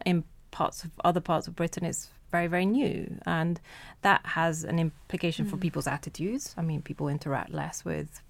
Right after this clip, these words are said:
Speaker 1: people from other cultures and other races, so there's a sort of adaptation that needs to take place. It's also very practical. You know, schools outside London are often not that well prepared to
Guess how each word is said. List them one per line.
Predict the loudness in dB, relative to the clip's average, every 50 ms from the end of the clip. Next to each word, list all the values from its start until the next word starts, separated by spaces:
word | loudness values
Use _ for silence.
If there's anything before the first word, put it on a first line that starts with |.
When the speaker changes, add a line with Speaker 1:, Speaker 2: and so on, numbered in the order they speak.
| -20 -20 -20 -20 -20
Speaker 1:
people | -16 -14 -6 -6 -6
from | -4 -2 -2 -2
other | -2 -2 -4
cultures | 0 0 0 0 2 0 -2 0
and | 0 0
other | 0 0 0 2
races, | 4 4 4 4 2 -4 -6 -4 -4 -4 -6 -6 -12 -16 -18 -16 -16 -18 -18 -14 -6
so | 2 4 4 6
there's | 6 4 4 4
a | 2
sort | 2 0 -2
of | -2 2 4
adaptation | 4 4 4 2 0 2 8 8 8 8 8 6
that | 6 6
needs | 6 4 2 0
to | -2 -4
take | -2 -2 -2 -2 -4
place. | -2 0 0 0 0 -2 -4 -10 -14 -18 -16 -16 -18 -14 -6
It's | -4 0 2
also | 2 4 4 6
very | 8 8 8
practical. | 8 6 0 0 0 -4 -8 -2 2 2 2
You | 4 4
know, | 2 2 2
schools | 0 2 4 8 8 10 10 8 8 6
outside | 4 4 4 2 2 4 4
London | 4 4 4 4 2
are | 2 0 -2 -6 -10 -8
often | -8 -6 -4 -2 -2 0 2
not | 0 0 0 2
that | 0 0 2 4 2
well | 2 2 2
prepared | 0 -4 -2 0 2 2 4 2 2 0 -4
to | -6 -2 -2 0 0 0 0 -2